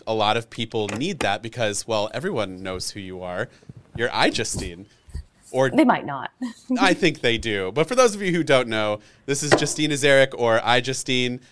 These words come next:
Speaker 1: Um, she is incredibly popular in the Apple world, and we all just love her content and videos. And I'm honestly excited to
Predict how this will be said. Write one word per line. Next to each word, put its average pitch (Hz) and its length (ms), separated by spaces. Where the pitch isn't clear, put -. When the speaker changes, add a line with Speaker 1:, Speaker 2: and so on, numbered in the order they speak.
Speaker 1:
Um, 107 400
she 117 480
is 110 300
incredibly 156 720
popular 123 680
in 110 460
the 120 140
Apple 117 380
world, 113 520
and 98 560
we 127 240
all 113 380
just 110 260
love 117 180
her 117 100
content 120 480
and 104 80
videos. 104 580
And 110 100
I'm 110 320
honestly 170 360
excited 151 380
to 120 120